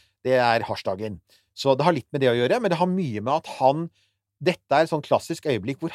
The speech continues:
han vil ta en risiko. Han vil teste masse systemer på en gang. Han skal teste motorene, han skal teste styringssystemet, han skal teste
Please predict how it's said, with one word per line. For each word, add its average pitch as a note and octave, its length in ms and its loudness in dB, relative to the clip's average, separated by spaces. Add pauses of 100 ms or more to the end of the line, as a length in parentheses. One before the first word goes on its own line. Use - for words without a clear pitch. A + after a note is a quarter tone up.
han A2+ 160 -2
vil D3 160 -8
ta B2 180 2
en D3+ 140 -2
risiko. A#3 460 -4 (720)
Han C#3+ 180 6
vil E3 80 0
teste - 400 -10
masse C#3+ 240 -6
systemer A#2+ 400 -4
på - 80 -8
en C#3+ 240 -4
gang. G#3+ 220 2 (360)
Han C#3+ 140 6
skal D#3 140 -4
teste B2+ 240 -4
motorene, D#3+ 420 0
han B2+ 80 -6
skal - 160 -6
teste A#2+ 220 -6
styringssystemet, B2+ 680 0
han C3 80 -6
skal - 160 -8
teste - 160 -4